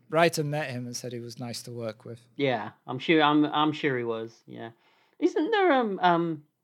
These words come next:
Speaker 2: didn't he play someone called G I Joe in an old movie in the forties?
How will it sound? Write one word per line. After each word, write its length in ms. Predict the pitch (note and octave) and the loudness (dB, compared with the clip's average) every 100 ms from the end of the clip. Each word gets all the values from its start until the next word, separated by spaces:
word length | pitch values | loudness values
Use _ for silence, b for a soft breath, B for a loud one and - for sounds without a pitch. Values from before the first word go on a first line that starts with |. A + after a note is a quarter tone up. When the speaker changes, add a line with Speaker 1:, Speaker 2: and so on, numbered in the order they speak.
| _ _ _ _ _ _ _ _ | _ _ _ _ _ _ _ _
Speaker 2:
didn't 260 | F3 C#4 D4 | -6 2 6
he 140 | D#4+ | 6
play 480 | D4+ - G#3+ G#3 G#3 | 6 6 8 8 4
someone 380 | F#3 F3+ E3+ D#3+ | 0 0 2 2
called 380 | D3 D3 C3+ A2 | 0 -2 -2 -8
G 220 | C3+ C#3+ | -4 -2
I 240 | C3 C3 | 0 -2
Joe 360 | B2 C3+ C3+ B2+ | -4 -2 -2 0
in 100 | B2+ | -2
an 80 | B2+ | -4
old 240 | B2+ B2 | -4 -4
movie 300 | C3+ D#3+ C#3 | -2 -2 -4
in 100 | F#2 | -10
the 60 | G#2 | -16
forties? 540 | - D3 C#3+ - - | -8 -6 -6 -12 -20